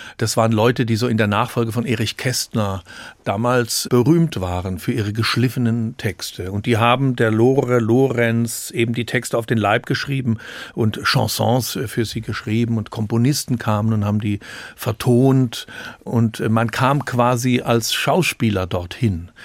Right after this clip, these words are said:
Das Komödien mit seinem berühmten Ensemble, so wie auch die Lach und Schieß, das waren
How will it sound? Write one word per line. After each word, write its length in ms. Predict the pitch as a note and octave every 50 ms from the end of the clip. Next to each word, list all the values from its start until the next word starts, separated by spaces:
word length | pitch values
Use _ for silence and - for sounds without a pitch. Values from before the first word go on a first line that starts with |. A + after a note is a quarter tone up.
| - - - - -
Das 220 | A#2+ A2+ - -
Komödien 460 | - D3 B2 A#2+ C#3+ E3+ D#3+ - D#3
mit 120 | C#3 C3 A2+
seinem 240 | - B2+ B2 B2+ A#2
berühmten 600 | B2 A#2 C#3 C#3+ C#3 C#3 - C3+ C3 C3 C3 C3+
Ensemble, 720 | - - B2 A#2 - - B2+ C#3 D3+ D3 D3 D3 C3 A#2
so 200 | A2+ C3+ C3+ C3
wie 200 | C3 C3+ B2+ B2
auch 160 | - C3+ -
die 100 | - B2+
Lach 180 | A#2 A#2 A2
und 140 | A2 A2 G#2+
Schieß, 520 | - - B2+ B2+ D3+ D#3+ - - - - - - - - - - - - - _ _ -
das 280 | - B2 - - A2+
waren 320 | G#2+ A2 A#2 C3 D3+ E3